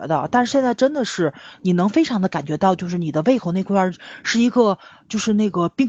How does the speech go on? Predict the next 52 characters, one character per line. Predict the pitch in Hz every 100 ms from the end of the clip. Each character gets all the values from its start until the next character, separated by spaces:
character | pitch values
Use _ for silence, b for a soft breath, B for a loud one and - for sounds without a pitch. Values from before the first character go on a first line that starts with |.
| -
疙 | 302 320
瘩 | 240
的 | 151 147
那 | 165
个 | 147
感 | 147 139
觉， | 139 135
就 | 175
顺 | 202 - 427 403
着 | 208 160
这 | 185
个 | 170 131 120 135
食 | - - 165
道 | 185 180
下 | - 240 196
去。 | - 165 B B 214 277 -
正 | 453 359
常 | - 156
来 | 143
说， | - 196
食 | - 180
道 | 247
是 | 185
没 | 170 151
有 | 311
感 | 180 139
觉 | -
的， | -
对 | 160
吧？ | 143
你 | 175
就 | -
感 | 185
觉 |
一 | 208
股 | 262 160
凉 | 143 151 151
气 | -
儿 | 180
就 | 151
下 | - 147
去 | -
了， | 139 - B B B -
就 | 208
非 | - 254
常 | 339 202 165
的 |
明 | 151 147 165
显。 | - - - _ b b b b b
所 | - 285
以， | 269 185 180 - _ _ _ - - 143
你， | 175